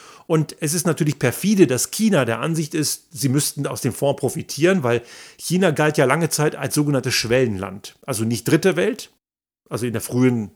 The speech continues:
Drei-Welte-An-, Drei-Welten-Anordnung, die hat ja so keine Gültigkeit mehr. Erste Welt die Industriestaaten, zweite Welt die Übergangsstaaten und die dritte Welt die Entwicklungsländer. Und China war ja lange Zeit so ein Schwellenland.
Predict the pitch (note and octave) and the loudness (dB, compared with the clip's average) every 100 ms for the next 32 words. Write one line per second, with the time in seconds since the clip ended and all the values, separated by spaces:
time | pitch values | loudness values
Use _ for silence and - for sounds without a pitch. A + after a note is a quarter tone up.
0 | - - A#2+ B2 D3 E3 C#3+ C#3 B2+ B2+ | -8 -2 0 2 2 2 -2 -6 -4 -2
1 | A#2+ D#3 D#3+ D3 D3 D3 C#3 A#2 A#2+ - | 0 0 0 -4 -2 -2 -2 -2 -4 -8
2 | C3 C3+ A#2 C3 A#2 A#2+ C#3+ E3+ - C#3+ | -4 -2 -2 -2 -2 2 0 0 -4 -4
3 | D3 C#3 B2+ - - - D3 C#3 D#3+ C3+ | 0 0 -2 -8 -20 -2 0 2 4 4
4 | C#3 C3+ B2+ - E3+ F3 - D3+ D3+ D3 | 2 0 -2 -2 -2 -2 0 0 0 -2
5 | C#3+ D#3 E3 C#3 C#3 C3+ E3 G#3+ C#3+ B2 | -2 -2 0 0 0 -2 -2 2 2 0
6 | - B2 A#2 F3 D3 B2+ A#2+ D3 D#3 B2+ | -6 -6 -6 -6 -6 -6 -4 0 0 2
7 | C3 A#2+ A2+ D#3 D#3+ G2+ A#2 A2 B2 F3+ | 2 0 -4 -4 -4 -6 -6 -4 -4 -4
8 | - - - - C3+ - G3+ G#3 D#3+ C#3+ | -8 -20 -20 -10 -8 -2 2 4 6 4
9 | B2+ D#3 F3+ - D#3+ D3 C#3 A#2+ - C#3 | 4 2 0 0 0 0 -2 -2 -2 0
10 | C3 G2+ G#2+ - | 0 -4 -12 -20